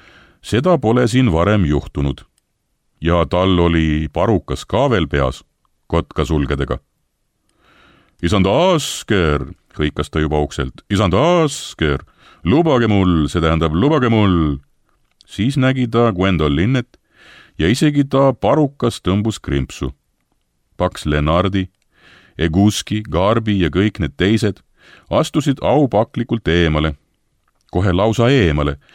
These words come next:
kui major trepist alla veeres ja minu poole tuli. Mulle jäi mulje, et lugupeetud major tahtis Gwendolinnele midagi hästi mürgist öelda,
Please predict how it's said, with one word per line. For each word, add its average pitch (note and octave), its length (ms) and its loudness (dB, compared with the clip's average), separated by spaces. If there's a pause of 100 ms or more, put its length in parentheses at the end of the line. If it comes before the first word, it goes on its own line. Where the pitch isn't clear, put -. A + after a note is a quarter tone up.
(240)
kui D#2 140 0
major F2 480 2
trepist E2+ 420 -4
alla A2+ 280 2
veeres G2+ 440 0 (200)
ja G2+ 100 0
minu F2 300 2
poole C#2+ 340 -2
tuli. C#2 280 -4 (1080)
Mulle D3+ 320 2
jäi B2+ 200 4
mulje, B2+ 400 4
et F2 120 -2
lugupeetud G2+ 720 0
major E2+ 600 2
tahtis F#2+ 480 -4
Gwendolinnele F2+ 800 0 (420)
midagi B2+ 360 2
hästi A2+ 480 -2
mürgist B2 500 0
öelda, C#2+ 380 0